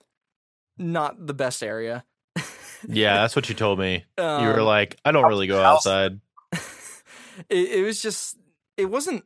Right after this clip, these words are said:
Speaker 1: awful, um, but it just, it,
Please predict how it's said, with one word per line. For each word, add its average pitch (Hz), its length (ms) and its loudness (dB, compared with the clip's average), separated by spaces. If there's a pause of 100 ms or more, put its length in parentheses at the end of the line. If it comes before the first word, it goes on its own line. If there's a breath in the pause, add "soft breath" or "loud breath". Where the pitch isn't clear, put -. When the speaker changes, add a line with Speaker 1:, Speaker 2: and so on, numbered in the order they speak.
Speaker 1:
awful, 214 600 -2 (580)
um, 143 500 -4 (120)
but 151 100 -2
it 147 120 -2
just, 139 300 -10
it, - 140 -20